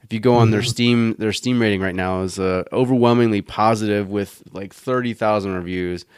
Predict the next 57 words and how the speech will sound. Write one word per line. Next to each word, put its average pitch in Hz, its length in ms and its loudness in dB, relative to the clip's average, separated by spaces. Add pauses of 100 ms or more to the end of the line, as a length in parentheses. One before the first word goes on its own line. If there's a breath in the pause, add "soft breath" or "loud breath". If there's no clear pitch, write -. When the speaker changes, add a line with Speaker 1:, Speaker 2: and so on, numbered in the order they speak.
Speaker 2:
Mm-hmm. 107 340 0
Speaker 1:
So 104 480 0
they're 123 160 0
doing 156 160 4
Speaker 2:
Mm-hmm. 147 80 6
Speaker 1:
a - 20 4
great 120 240 0
job, 113 300 2
and 107 100 0
they 110 60 0
just 107 160 -6
came 110 180 -2
out 104 160 -2
with 95 240 -10
a, 98 340 -2
uh, 92 180 -4
Definitive 107 380 -6
version 101 300 -4
two, 101 440 -6 (420 soft breath)
and 120 160 -6
now 131 260 2
they've 135 180 0
got 127 220 0
the 117 80 -6
Baldur's 117 340 -2
Gate 117 180 -2
license. 98 480 -6
So 104 320 -2
they 113 140 0
did 143 180 -6
this 139 140 -4
great 143 600 0
introduction 123 680 -2
to 120 180 -2
it. 110 40 2
I 107 60 0
think 123 160 -8
this 101 140 -8
<laughs> - 240 -12
freaking 131 560 0
hilarious 113 500 2
video. 101 460 0 (440 loud breath)
Uh, 147 180 -2
Speaker 2:
Oh, 180 40 2
yeah, 175 320 0
yeah, 175 260 0
yeah. 165 300 2
They 151 160 0
show 160 380 -2
for, 147 380 0
they 139 160 2
showed 151 240 0
off 143 220 2
at 143 60 2
E 139 120 2
three 143 280 0
how 127 280 0